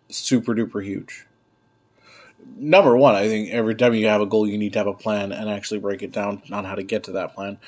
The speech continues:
and do the best that you can to get there. And then take as many ideas and inspiration along the way to get it done. But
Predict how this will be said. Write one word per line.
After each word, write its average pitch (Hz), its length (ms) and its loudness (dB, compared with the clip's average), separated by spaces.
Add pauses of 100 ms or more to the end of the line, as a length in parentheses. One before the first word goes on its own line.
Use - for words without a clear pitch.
(240)
and 104 100 -8
do 104 120 -2
the 98 80 -4
best 98 260 -8
that - 80 -12
you 98 100 -16
can 98 280 -12
to - 120 -16
get 101 240 -10
there. 92 260 -12 (460)
And 107 140 -6
then 101 140 -6
take 110 220 -6
as 98 120 -10
many 104 220 -6
ideas 98 400 -6
and 104 100 -8
inspiration 101 580 -6
along 101 200 -4
the 95 60 -6
way 98 160 -4
to 92 60 -12
get 95 160 -10
it 80 160 -16
done. 98 420 -6 (1040)
But 120 360 6